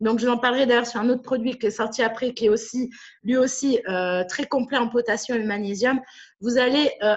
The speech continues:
avoir la pêche, avoir moins d'effet de fatigue,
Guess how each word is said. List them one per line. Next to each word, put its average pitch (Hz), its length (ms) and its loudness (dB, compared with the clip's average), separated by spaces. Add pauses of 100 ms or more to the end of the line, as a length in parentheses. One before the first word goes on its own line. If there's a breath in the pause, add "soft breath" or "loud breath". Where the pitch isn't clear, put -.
avoir 240 220 4
la 269 100 2
pêche, 294 440 0
avoir 214 240 0
moins 262 200 2
d'effet 294 240 -4
de 262 100 -2
fatigue, 254 520 -2